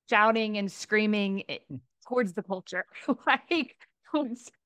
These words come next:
Speaker 1: towards whatever imagined fears they have about, you know, today, like, trans students or,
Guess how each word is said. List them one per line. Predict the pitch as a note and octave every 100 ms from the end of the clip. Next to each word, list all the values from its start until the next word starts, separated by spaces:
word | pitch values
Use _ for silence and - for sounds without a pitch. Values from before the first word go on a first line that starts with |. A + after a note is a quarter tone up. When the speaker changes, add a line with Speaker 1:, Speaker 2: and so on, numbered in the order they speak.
| _
Speaker 1:
towards | C4+ B3+ A3+
whatever | B3 A#3 B3
imagined | A3+ A3 G#3 A3 A3 G3+
fears | A3 G#3+ G3
they | G3
have | F#3+ F3+ F3+ F3+
about, | E3 E3 E3 -
you | G3
know, | D#3+
today, | - E3+ E3+
like, | D#3+
trans | - D#4 F4 -
students | - F3 E3 E3 -
or, | F3+ F3+ F3 E3+